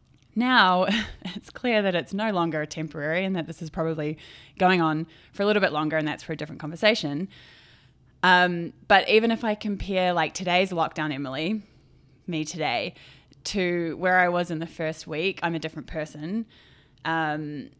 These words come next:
so I just said I wasn't really taking it seriously. Uh, now we do need to take it seriously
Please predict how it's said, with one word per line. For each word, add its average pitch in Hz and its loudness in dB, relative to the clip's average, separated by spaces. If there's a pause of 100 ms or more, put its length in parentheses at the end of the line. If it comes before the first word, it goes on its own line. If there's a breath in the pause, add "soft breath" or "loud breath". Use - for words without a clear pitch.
so 170 -6
I 156 -2
just 156 -14
said 147 -8
I 151 -6
wasn't 151 -10
really 151 -8
taking 156 -8
it - -10
seriously. 180 -2 (580 soft breath)
Uh, 156 -4
now 202 4 (1300)
we 175 -2 (160)
do 196 0
need 175 -2
to 165 -6
take 170 -8
it - -16
seriously 131 -8